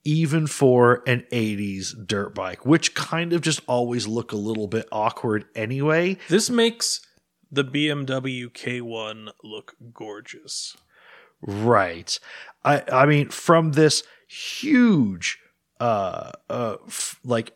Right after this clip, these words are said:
Speaker 1: extra wide, super square off, flat front fender that makes zero sense. I, like, you couldn't have just, like, taken a little sandpaper to the fucking corners of it,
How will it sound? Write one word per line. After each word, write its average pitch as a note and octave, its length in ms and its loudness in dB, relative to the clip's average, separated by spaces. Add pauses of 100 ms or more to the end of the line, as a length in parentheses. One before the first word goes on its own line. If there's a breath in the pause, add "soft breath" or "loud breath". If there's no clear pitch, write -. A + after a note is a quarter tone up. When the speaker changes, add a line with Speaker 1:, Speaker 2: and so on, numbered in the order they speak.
Speaker 1:
extra E3+ 560 2
wide, B2 760 2
super C#3+ 520 2
square A#2+ 760 2
off, A2 500 4
flat A2 840 0
front A#2 420 -2
fender B2+ 720 -2 (460 soft breath)
that B2+ 140 0
makes B2 440 -2
zero A#2+ 640 0
sense. C3+ 600 -4 (680 soft breath)
I, A2+ 280 -2 (320)
like, D3+ 260 0
you E3 300 -4
couldn't A3 300 2
have A#3 100 -2
just, G#3 180 2
like, - 200 -4
taken C3+ 420 2
a A#2 80 2
little A#2 260 2
sandpaper A2 1000 0
to A2+ 80 -2
the G2 140 -4
fucking G#2+ 460 -2
corners A2 520 0
of A#2 180 4
it, C3 220 2